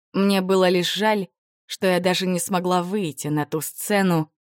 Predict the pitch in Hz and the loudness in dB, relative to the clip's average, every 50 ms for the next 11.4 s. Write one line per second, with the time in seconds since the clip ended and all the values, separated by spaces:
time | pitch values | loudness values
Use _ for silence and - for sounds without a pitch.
0 | _ _ - 165 160 156 156 - 170 170 180 185 170 - - - 160 156 170 170 | _ _ -4 -2 -2 -2 -2 0 0 0 0 0 -2 -2 -2 -2 0 0 0 -2
1 | - - 175 170 165 170 165 160 151 139 - 139 123 - - 143 139 131 _ _ | 0 0 0 0 2 2 0 -2 -2 -4 -6 -10 -10 -10 -10 -10 -10 -10 _ _
2 | _ _ _ _ _ _ _ _ _ _ _ _ _ _ - - 170 170 165 160 | _ _ _ _ _ _ _ _ _ _ _ _ _ _ -6 -2 0 2 2 0
3 | 151 151 165 175 180 185 190 196 202 202 - _ _ _ _ _ _ - 190 196 | 0 0 0 2 2 2 2 0 -2 -4 -8 _ _ _ _ _ _ 0 2 2
4 | 180 165 156 175 170 170 165 165 165 - - - - 156 - - - 151 143 - | 2 2 0 0 0 2 2 2 0 -2 -4 -8 -6 -4 -4 -2 0 0 -2 -2
5 | 147 143 135 - _ _ _ _ _ _ _ _ _ _ _ _ _ - - 185 | -4 -10 -12 -14 _ _ _ _ _ _ _ _ _ _ _ _ _ -10 -8 -8
6 | 185 - - 175 - _ - - 262 262 254 247 202 180 208 214 190 190 220 233 | -6 -6 -8 -10 -10 _ -2 0 2 4 4 2 2 4 2 2 2 2 2 2
7 | 220 180 - - _ - - - _ _ _ _ _ _ _ _ _ _ _ _ | 2 0 -2 -6 _ -16 -20 -20 _ _ _ _ _ _ _ _ _ _ _ _
8 | _ _ _ - - - 156 - _ _ - 220 254 262 247 - - 240 254 233 | _ _ _ -6 -4 -4 -4 -6 _ _ -4 -4 -2 -2 -4 -4 0 0 0 2
9 | 196 180 175 165 156 151 156 190 208 208 196 190 208 190 - - 175 165 151 165 | 2 2 2 2 0 0 0 2 2 2 2 0 -2 0 0 0 0 0 0 0
10 | 175 185 - - - _ - 170 170 - 185 180 175 165 156 151 151 147 156 156 | -2 -2 -4 -8 -12 _ -6 -4 -2 0 2 2 4 2 2 0 -2 -6 -8 -10
11 | - - - - - - 170 | -10 -12 -10 -10 -12 -12 -12